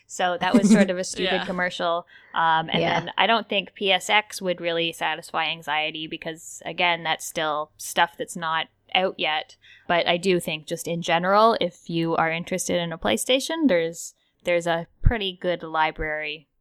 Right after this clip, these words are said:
Speaker 1: already.
Speaker 2: Yeah.
Speaker 1: So.
Speaker 2: Yeah.
Speaker 3: Yeah, definitely.
Speaker 2: Yeah, P S X is more for people who I think are already part of the, the whole shebang, like people who have had P S fours for a while.
Speaker 3: Yeah.
Speaker 2: What tends to get me is just, like,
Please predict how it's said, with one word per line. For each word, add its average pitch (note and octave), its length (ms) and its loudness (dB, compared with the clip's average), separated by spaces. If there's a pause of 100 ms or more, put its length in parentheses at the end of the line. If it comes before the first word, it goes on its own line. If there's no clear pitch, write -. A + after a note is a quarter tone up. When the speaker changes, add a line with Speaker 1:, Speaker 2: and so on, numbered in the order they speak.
(1040)
Speaker 1:
already. D#3 580 0 (100)
Speaker 2:
Yeah. F3 220 -6 (220)
Speaker 1:
So. - 180 -6 (140)
Speaker 2:
Yeah. E3 80 -6
Speaker 3:
Yeah, F3+ 240 -4
definitely. D#3+ 560 -6 (220)
Speaker 2:
Yeah, F#3 200 -10
P F4+ 120 -4
S A4+ 200 -4
X G4+ 200 -10
is C4 140 -14
more G#3 180 -4
for G3 140 -12
people G3 360 -14
who F#3+ 180 -10
I F3 100 -4
think F#3 300 -12 (100)
are F3+ 200 -6
already E3 400 -6
part E3 360 -8
of D#3+ 340 -12
the, D#3+ 320 -8 (640)
the F#3 120 -2
whole F3 220 -4
shebang, F3 580 -6
like F3 160 -10
people F3+ 260 -12
who F#3 160 -12
have C#3+ 140 -12
had F3+ 400 -2
P F#3+ 200 -10
S F#3+ 200 -12
fours F#3+ 340 -10
for F#3 160 -10
a E3 100 -10
while. G3+ 460 0
Speaker 3:
Yeah. E3+ 440 4 (440)
Speaker 2:
What A3+ 200 -6
tends C4 420 -6
to A#3+ 100 -10
get G3+ 340 -4
me G3 360 -10
is F#3+ 320 -14
just, F#3+ 420 -10
like, D#3+ 340 -12